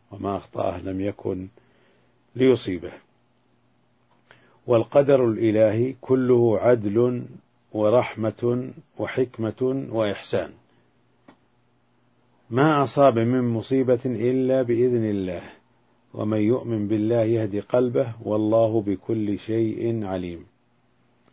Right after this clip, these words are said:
ففي كل حادثة سببان: الأول سبب ظاهري يحكم الناس على وفقه،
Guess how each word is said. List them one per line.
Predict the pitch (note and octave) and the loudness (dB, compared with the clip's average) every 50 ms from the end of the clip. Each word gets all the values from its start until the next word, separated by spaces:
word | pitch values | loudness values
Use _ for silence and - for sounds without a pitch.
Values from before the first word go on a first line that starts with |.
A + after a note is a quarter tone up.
| _ _ _ _ _ _ _ - | _ _ _ _ _ _ _ -2
ففي | A#2 G#2+ B2+ B2+ | -2 0 0 0
كل | A#2+ - D3+ D3 C#3+ C#3 | 0 2 2 2 2 2
حادثة | A2+ - C3+ A#2+ A2 A#2+ C3 A#2+ B2+ A#2+ - B2+ A2+ | 2 2 2 2 2 2 0 0 -2 -2 -2 -4 -4
سببان: | G2 - A2+ G2+ G#2 G2 F2 F#2+ F2 E2+ F2+ F#2+ | -2 -2 0 0 0 0 0 0 -4 -4 -6 -8
الأول | G2 G#2 A2 C3 C#3 C3 C3+ C3 A2+ | -8 -2 0 2 2 4 4 2 0
سبب | - - B2+ C3 B2 B2 A2+ G2+ G#2+ G#2 G2+ G2 | 0 -2 -2 0 0 0 0 -2 -2 -6 -2 0
ظاهري | A2+ A2 G2+ F#2+ G2 G2 G#2+ A2+ B2+ C3 - _ _ _ - - _ _ _ - | 0 2 2 0 -2 -2 -2 -2 -4 -4 -8 _ _ _ -20 -20 _ _ _ 0
يحكم | B2 C3+ A#2+ - - - A#2+ A2 G#2 | 0 0 0 -2 -4 -4 -4 -2 -2
الناس | G2+ G2 G2+ A2 A2+ G#2 F2+ - G2+ | -2 -2 -2 -2 -2 -4 -6 -6 -6
على | F#2 F#2 G2+ G#2 G#2 G#2 | -6 -2 -2 0 0 2
وفقه، | G2+ A2 A#2+ A2+ - - - C#3 C3+ | 2 2 0 0 -2 -4 -4 -4 -4